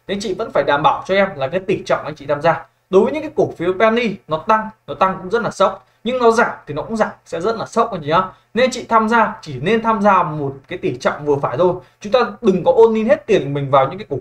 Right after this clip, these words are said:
phiếu penny, bởi vì nếu như không may nó giảm giá ngược trở lại, chúng ta có thể gặp phải những cái khoản thua lỗ rất là nhanh. Và anh chị vẫn phải chú ý cho em, đó chính là cái điểm mua. Chúng ta không phải là điểm nào chúng ta cũng có thể mua được, không phải ngày mai chị nhảy máy chị đu tiếp.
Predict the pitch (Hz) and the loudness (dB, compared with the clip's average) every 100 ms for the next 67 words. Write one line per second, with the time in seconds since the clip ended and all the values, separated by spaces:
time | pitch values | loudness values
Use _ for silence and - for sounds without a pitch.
0 | - 147 - 202 196 196 190 - _ 151 | -6 -8 0 0 2 0 -2 -8 _ 0
1 | 175 170 156 190 277 277 247 254 233 - | 0 -2 0 0 0 -4 -2 0 -2 -6
2 | _ _ _ 208 208 - - 151 226 220 | _ _ _ -2 0 -2 0 0 2 0
3 | - 143 - - - 175 185 143 143 - | 0 0 -2 -2 -4 -2 0 0 0 -2
4 | - 120 160 - - 113 - - 165 170 | -6 -6 -14 -6 -6 -4 -10 -4 -2 0
5 | 196 180 226 185 147 180 - _ _ 180 | 0 2 0 0 0 -2 -4 _ _ -2
6 | 214 240 185 226 277 208 135 160 170 240 | -2 -2 -4 -4 -2 -2 -2 -6 -6 0
7 | 240 214 - _ - 160 220 170 156 123 | 2 2 -2 _ -6 -4 -2 -2 -4 -4
8 | 160 175 - _ _ _ 240 277 269 294 | -4 -4 -6 _ _ _ 2 2 4 -2
9 | 277 143 143 - 214 143 135 175 - - | 0 0 2 2 2 -2 2 2 2 2
10 | 208 196 226 226 160 156 185 165 - - | 4 4 0 -2 -2 4 6 6 2 -4
11 | - 165 147 160 202 226 220 185 131 156 | -2 0 0 2 4 4 2 -8 -6 -6
12 | 180 175 185 185 247 | -6 -6 -6 -4 -8